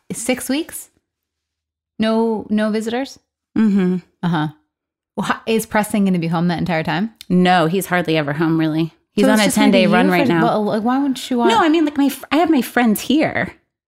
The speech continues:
Speaker 1: Right.
Speaker 2: I just don't need family in the house.
Speaker 1: Uh-huh. Can they not, can they come and just stay at,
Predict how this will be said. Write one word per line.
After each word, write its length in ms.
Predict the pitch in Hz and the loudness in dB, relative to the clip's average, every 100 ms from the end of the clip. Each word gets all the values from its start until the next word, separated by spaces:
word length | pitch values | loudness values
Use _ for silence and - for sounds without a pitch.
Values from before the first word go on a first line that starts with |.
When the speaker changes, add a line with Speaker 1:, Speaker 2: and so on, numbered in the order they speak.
| _ - | _ -4
Speaker 1:
Right. 320 | 190 151 - _ _ | -2 -2 -4 _ _
Speaker 2:
I 100 | 233 | 0
just 180 | 240 262 | 0 0
don't 180 | 254 - - | -2 -4 -2
need 320 | 214 208 180 | 0 0 -4
family 640 | - - 190 185 180 175 | -6 -2 0 0 0 0
in 240 | 165 175 165 | 0 0 0
the 60 | |
house. 460 | 156 160 - - - - | -2 -4 -6 -6 -10 -8
Speaker 1:
Uh-huh. 300 | 196 160 156 143 _ _ - | -6 -2 -2 -4 _ _ -4
Can 140 | 247 | -2
they 140 | 220 208 | 0 0
not, 300 | 185 165 - _ | 0 -2 -6 _
can 120 | 196 | -2
they 80 | 185 | -2
come 280 | - 185 180 | 0 -2 0
and 100 | 170 | 0
just 200 | 160 - | -2 -6
stay 340 | - 180 165 | -8 -4 -2
at, 240 | 156 - | -2 -4